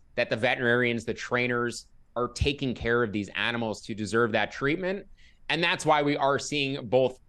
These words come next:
lots of scratches, but also weaker fields in the Derby and the Preakness relative to what we've had in previous years. You go back towards the end of last year,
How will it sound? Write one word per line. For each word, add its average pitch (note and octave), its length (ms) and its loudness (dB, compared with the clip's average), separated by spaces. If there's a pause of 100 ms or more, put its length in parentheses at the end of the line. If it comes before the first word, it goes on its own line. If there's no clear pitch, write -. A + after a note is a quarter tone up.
lots C3 340 0
of B2+ 60 -4
scratches, D3 540 -4
but C#3 120 -10
also C#3+ 400 -2
weaker C3 400 -4
fields E3 560 0
in D3 140 -6
the C3 80 -2
Derby B2+ 300 0
and A#2 80 -2
the A2 60 -4
Preakness D3 460 -8
relative A#2 400 -2
to G#2+ 100 -10
what A#2 160 0
we've G#2+ 140 -6
had C3+ 180 0
in B2+ 120 -4
previous G#2+ 380 -6
years. G#2 340 -4 (340)
You C#3+ 180 0
go D#3+ 180 6
back E3 280 0
towards D3 260 -2
the C3+ 200 -6
end C#3+ 180 -4
of B2 80 -4
last A#2+ 420 -2
year, B2 420 -4